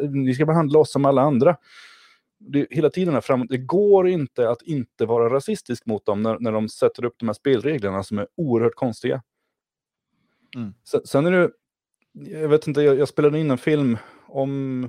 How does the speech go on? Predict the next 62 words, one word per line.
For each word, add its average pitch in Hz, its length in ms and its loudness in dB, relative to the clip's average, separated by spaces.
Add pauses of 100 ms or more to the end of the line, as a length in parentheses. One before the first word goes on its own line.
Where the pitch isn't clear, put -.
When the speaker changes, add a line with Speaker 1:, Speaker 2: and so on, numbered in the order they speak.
(300)
Speaker 1:
eh, 117 80 -16
det 117 220 -6
här 107 120 2
uppropet 101 460 -6
för - 80 -6
ett 92 60 -8
par 95 80 -2
veckor 104 260 -2
sedan 117 220 -4
som 101 120 -12
ligger 98 120 -10
på - 100 -16
min 101 200 -8
YouTube-kanal. 104 520 -8 (840)
Eh, 101 480 2 (520)
så - 140 -18
att - 40 -18
jag 104 80 0
har 104 160 0 (140)
redan 98 160 -6
tjatat 107 380 -2
om 104 100 -4
rätt 92 140 -4
mycket. 101 300 -6
Men 113 120 -2
jag, 123 180 -2
jag 120 140 0
tänkte, 120 640 4 (340)
vi 131 100 -4
borde 135 200 0
se, 147 360 0 (800)
det 120 120 -12
är - 20 -4
ju 123 60 -2
en 120 60 -2
gammal 110 280 0
film 107 240 -4
som 107 80 -10
jag 104 60 -8
spelade 104 180 -4
in 101 60 -10
för 117 80 -6
länge 107 200 -2
sedan 117 200 -2
som 107 100 -8
bara 101 60 2
är 101 40 0
trettio 98 300 -2
sekunder 110 300 -2
lång, 123 220 2
där 104 60 -6
man 107 120 -4
kan - 140 -2
få 117 140 0
höra 123 300 6
hur 123 80 2
det 120 80 -4
kan 131 160 -2
låta 165 280 0
på 165 100 -4
Sveriges 120 280 0
Radio. 95 320 -8